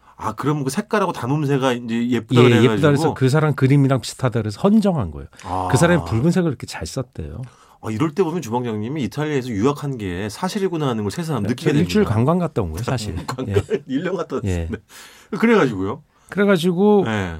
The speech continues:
Speaker 2: 그 볼살을,
Speaker 1: 네.
Speaker 2: 근데 볼살이 되게 단단하잖아요.
Speaker 1: 네네.
Speaker 2: 그 되게 얇게 점여야 돼요.
Speaker 1: 그 기술이겠네.
Speaker 2: 예,
Speaker 1: 네.
Speaker 2: 아주 얇게 점여서, 그 기술이 별게 아니라 살짝 얼리면 돼요. <laughs>
Speaker 1: 아, 지지하는 그,
Speaker 2: 예,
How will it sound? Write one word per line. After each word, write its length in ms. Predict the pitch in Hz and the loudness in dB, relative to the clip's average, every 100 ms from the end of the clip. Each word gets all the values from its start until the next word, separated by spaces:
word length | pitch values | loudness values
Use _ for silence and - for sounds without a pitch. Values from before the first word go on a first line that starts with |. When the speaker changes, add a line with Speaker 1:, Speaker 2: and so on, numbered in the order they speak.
| 78 | -4
Speaker 2:
그 360 | 135 127 120 - _ _ - | 0 0 -2 -6 _ _ 4
볼살을, 640 | 151 180 165 110 110 82 | 6 6 4 4 2 0
Speaker 1:
네. 240 | 104 95 73 | -4 -6 -6
Speaker 2:
근데 140 | - - | -6 0
볼살이 400 | 123 131 160 151 | 2 4 2 -2
되게 160 | 113 | -4
단단하잖아요. 1000 | - - 101 120 151 120 82 71 71 - | -6 -4 -2 0 0 -2 -6 -10 -12 -6
Speaker 1:
네네. 520 | 123 117 101 87 76 71 | -2 0 -2 -4 -8 -14
Speaker 2:
그 120 | _ - | _ -10
되게 280 | - 120 117 | -2 0 0
얇게 300 | 90 101 147 | -2 -2 -4
점여야 280 | 113 76 71 | -4 -10 -12
돼요. 160 | 78 _ _ _ _ _ - | -18 _ _ _ _ _ -20
Speaker 1:
그 80 | - | -6
기술이겠네. 600 | 175 143 135 98 82 73 | -4 -2 -2 -2 -6 -4
Speaker 2:
예, 80 | 107 85 | -2 -2
Speaker 1:
네. 180 | 78 _ | -6 _
Speaker 2:
아주 320 | 85 82 80 | -12 -10 -4
얇게 200 | 127 95 101 | -4 -4 -4
점여서, 500 | 95 87 131 139 - _ _ _ | -4 -4 -4 -4 -6 _ _ _
그 100 | - | -4
기술이 280 | 190 156 180 | 2 2 2
별게 260 | 196 123 135 | 2 2 2
아니라 300 | 151 123 143 | 2 2 2
살짝 400 | 139 - 214 247 | -2 -2 2 2
얼리면 320 | 113 92 120 104 | 2 0 -2 -2
돼요. 160 | 85 87 - - | -6 -12 -14 -12
<laughs> 760 | - 679 679 622 605 622 - 117 - - - - - | -6 -4 -4 -4 -6 -8 -8 -8 -6 -6 -6 -10 -12
Speaker 1:
아, 140 | 117 117 | -8 -6
지지하는 640 | - 151 185 190 170 156 | -6 -2 4 4 4 2
그, 100 | 143 | 4
Speaker 2:
예, 200 | 143 | 6